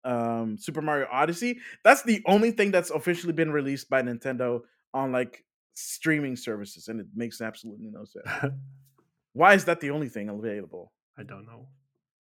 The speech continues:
Speaker 1: <sighs> Just Nintendo. Like, gosh darn it, why do you do this, stuff like this sometimes? Like, it doesn't hurt their bottom line anyways.
Speaker 2: Uh, no.
Speaker 1: <sighs> I don't know. It's stupid. I,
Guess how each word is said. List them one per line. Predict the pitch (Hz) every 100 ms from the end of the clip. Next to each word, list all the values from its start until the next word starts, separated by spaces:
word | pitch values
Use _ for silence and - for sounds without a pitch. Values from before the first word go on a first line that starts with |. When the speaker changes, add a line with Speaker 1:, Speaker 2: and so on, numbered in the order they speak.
| _ _ -
Speaker 1:
<sighs> | - - - -
Just | - 127 120 117
Nintendo. | 104 101 113 104 104
Like, | 139 127
gosh | 202 165 -
darn | 85 92
it, | 104
why | 131
do | 98
you | 85
do | 92
this, | 82 82 - _ _ _ _ _
stuff | - 87
like | 90 82
this | 90
sometimes? | 85 92 - - -
Like, | 185 196
it | 233 156
doesn't | 220 247 247
hurt | 156 190
their | 175 131
bottom | 117 131 127 101
line | 120 120
anyways. | 117 131 92 - 95 - _ _ _ _ _ -
Speaker 2:
Uh, | 117 101
no. | 95 98 _ _ _ _ _ _ _
Speaker 1:
<sighs> | _ _ _ _
I | 113 101 - -
don't | 107 87
know. | 80 -
It's | 123 120
stupid. | - - - - - 87 - 85
I, | 147 165